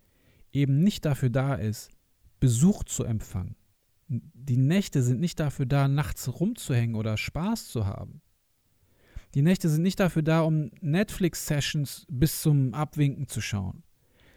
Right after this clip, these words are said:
sondern Allah hat die Nacht dafür gemacht, dass wir uns ausruhen, dass wir schlafen gehen und nicht nebenbei noch irgendetwas anderes machen, sondern, jetzt versteh mich nicht falsch, ich bin hier nicht der moralische Zeigefinger.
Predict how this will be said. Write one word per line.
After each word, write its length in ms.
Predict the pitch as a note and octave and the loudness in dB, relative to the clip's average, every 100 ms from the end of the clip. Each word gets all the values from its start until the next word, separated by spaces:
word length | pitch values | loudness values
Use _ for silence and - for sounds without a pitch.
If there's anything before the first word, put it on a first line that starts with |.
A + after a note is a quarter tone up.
| - - - | -20 -20 -4
sondern 260 | B2 A#2+ | 0 2
Allah 480 | A2+ G#2+ G#2+ C#3 E3+ | 0 0 2 2 2
hat 160 | D#3 - | 0 -2
die 140 | A2+ | -2
Nacht 580 | A2+ C#3+ E3 - - _ _ | 0 -2 -4 -10 -20 _ _
dafür 300 | A2+ A#2+ - | -8 -6 -4
gemacht, 540 | A#2+ A2+ D3+ - - - | -4 -4 -4 -8 -20 -10
dass 260 | A2 - B2 | -10 -8 -6
wir 120 | B2 | -4
uns 280 | D3+ - - _ _ _ _ | -4 -6 -18 _ _ _ _
ausruhen, 640 | - C#4 B3+ - - F2+ C3 _ _ _ _ _ _ _ _ _ _ - _ - | -16 -8 -8 -8 -8 -10 -12 _ _ _ _ _ _ _ _ _ _ -20 _ -6
dass 180 | A2 | -4
wir 80 | D3+ | -2
schlafen 540 | C#3 - G3 B3 - A2 | -4 -4 -4 -4 -6 -6
gehen 200 | F#2 - _ _ _ _ | -8 -12 _ _ _ _
und 140 | B2+ D3+ | 0 0
nicht 260 | E3+ - | 0 -2
nebenbei 400 | D#3+ D3+ C#3 D3+ | -2 0 0 0
noch 180 | D#3+ C3+ | 0 0
irgendetwas 460 | C#3+ D3+ C#3 C3+ C3+ | -2 -2 -4 -6 -6
anderes 260 | C#3 C3+ | -6 -6
machen, 180 | C#3 G#2+ | -4 -2
sondern, 280 | A2+ B2 A#2+ - - - _ _ _ _ _ _ | 0 -2 -4 -10 -20 -20 _ _ _ _ _ _
jetzt 140 | - - | -10 -6
versteh 180 | G#2+ C3 | 2 2
mich 80 | |
nicht 120 | A2+ - | 4 2
falsch, 220 | A#2 F2+ | 0 -2
ich 140 | A2 | -4
bin 80 | C3 | 0
hier 100 | C3 | 0
nicht 180 | B2 B2+ | 0 0
der 80 | A#2+ | 0
moralische 420 | A2+ A#2 G#2 F#2+ | 2 0 0 0
Zeigefinger. 580 | A2+ B2+ A2 - F#2 | 2 2 2 -2 -6